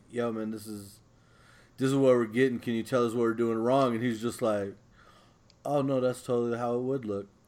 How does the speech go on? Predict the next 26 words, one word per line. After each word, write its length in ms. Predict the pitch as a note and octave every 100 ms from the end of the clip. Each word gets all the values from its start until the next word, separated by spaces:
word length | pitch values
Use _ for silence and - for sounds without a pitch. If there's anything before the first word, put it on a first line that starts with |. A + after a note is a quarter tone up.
| _
And 120 | A#2 A2
it, 140 | A2+
it 140 | A#2 G#2+
basically, 720 | B2+ C3+ C3+ A#2+ C3+ C3 B2 A2
that, 360 | A#2+ B2 B2 - - - - _ G#2
the 120 | A#2
work 400 | A2 C3+ C3 -
they 160 | C3 B2
did 460 | F#2+ C3 B2+ A2+
to 100 | -
do, 360 | G#2+ A2+ B2+ G#2+ G2+ -
put 200 | D3 -
that 200 | B2 A2
black 260 | A#2 A#2
hole 280 | - B2+ A2+
in 80 | A2
the 60 | A2
movie, 560 | B2+ C3+ G#2+ G2+ G2 - _ _ _ _ _ - _ _ -
uh, 400 | A#2+ A2 G2 F#2+ - - - - _ _ _ _ - -
two 560 | - D#3 D#3 C#3+ C#3
scientific 800 | A#2+ - C3 C3 A#2+ C#3 - A#2 -
papers 480 | C3+ C3 A2+ F#2+
came 280 | - A#2 G#2+
out 180 | G#2+ G#2+
of 140 | F#2
it 100 | F2